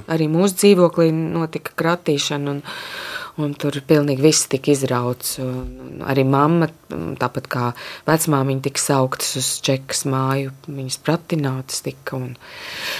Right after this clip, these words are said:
nu jā, tas tāds, um, tāda, tāda ļoti drūma aina no, uh, manas bērnības, jo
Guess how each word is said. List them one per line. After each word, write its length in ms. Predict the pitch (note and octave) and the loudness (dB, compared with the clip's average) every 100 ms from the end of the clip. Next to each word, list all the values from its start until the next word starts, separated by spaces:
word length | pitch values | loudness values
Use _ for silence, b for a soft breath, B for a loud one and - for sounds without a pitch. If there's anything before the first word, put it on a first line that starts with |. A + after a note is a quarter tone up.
| B | B
nu 180 | F3+ A3+ | 6 8
jā, 200 | F#3+ C#3+ | 10 8
tas 220 | C#3 E3+ - - | 6 4 2 0
tāds, 420 | - C#3+ C#3 - | 4 4 2 2
um, 600 | D#3+ D3+ C#3 C#3 C#3 - - | 4 4 2 -2 -4 -6 -6
tāda, 440 | D3+ C#3+ - D3 C#3+ | -4 -4 -4 -6 -4
tāda 440 | - C#3+ C#3 C#3+ | -2 -2 0 0
ļoti 500 | D#3+ F3 - - C#3+ - B B B B E2 - _ _ _ _ _ | 2 2 2 -2 -2 -4 B B B B -18 -18 _ _ _ _ _
drūma 680 | E3 E3 E3+ F3+ G3 F#3 D3 D3+ | 4 6 6 6 6 4 4 4
aina 420 | E3 G3 G3 D#3+ | 4 4 4 2
no, 240 | D#3 D#3 | 2 2
uh, 420 | D3+ D3+ - B B B B B B B B - | 0 0 -4 B B B B B B B B -10
manas 580 | D#3 D3+ D#3+ D#3+ D3 | -8 -2 0 0 -2
bērnības, 560 | D3+ F#3+ F#3+ F3+ D#3+ - | 4 6 8 4 2 0
jo 200 | E3+ D#3+ | 4 6